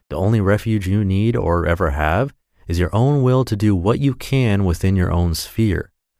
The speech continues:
That's all you need to attend to, all you need to think about, all you need to get good at.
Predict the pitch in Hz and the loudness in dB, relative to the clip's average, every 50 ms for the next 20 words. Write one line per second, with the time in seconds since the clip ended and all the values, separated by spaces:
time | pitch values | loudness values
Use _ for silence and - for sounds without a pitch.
0 | _ - - - 113 135 165 160 147 143 147 131 131 117 92 - - 101 120 143 | _ -14 -4 -2 0 0 2 0 0 -2 -2 0 0 -2 -2 -2 -2 -2 -2 -2
1 | 143 - 92 78 - 76 76 76 80 90 - 82 87 98 113 113 113 120 110 110 | -2 -2 -4 -4 -4 -6 -10 -10 -12 -8 -4 -2 -2 0 0 0 0 -2 -2 -4
2 | - - 110 139 160 - 107 82 78 76 - - - _ _ _ _ _ _ - | -4 -2 -2 -2 0 -2 -2 -2 -2 -4 -4 -6 -12 _ _ _ _ _ _ -10
3 | 71 73 80 85 87 92 85 - 85 92 92 90 78 73 82 90 120 113 73 65 | -6 -4 -2 0 0 0 -2 -2 -2 -2 -2 -2 -2 -2 -2 0 0 0 -2 -4
4 | - - | -8 -14